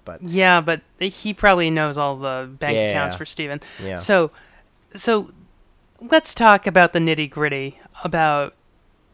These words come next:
Speaker 2: why this was such a flop. So this movie had the misfortune of being released. They released it in more theaters than they released Brick.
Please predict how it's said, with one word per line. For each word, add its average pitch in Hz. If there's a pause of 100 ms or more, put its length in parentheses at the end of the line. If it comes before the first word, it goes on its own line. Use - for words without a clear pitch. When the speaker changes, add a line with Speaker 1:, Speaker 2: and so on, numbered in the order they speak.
(640)
Speaker 2:
why 180
this 156
was 165
such 160
a 160
flop. 143 (300)
So 202
this 285
movie 185 (220)
had 175
the 160
misfortune 185
of 160
being 185
released. 165
They 202
released 214
it 233
in 185
more 180
theaters 175
than 170
they 160
released 147 (120)
Brick. 127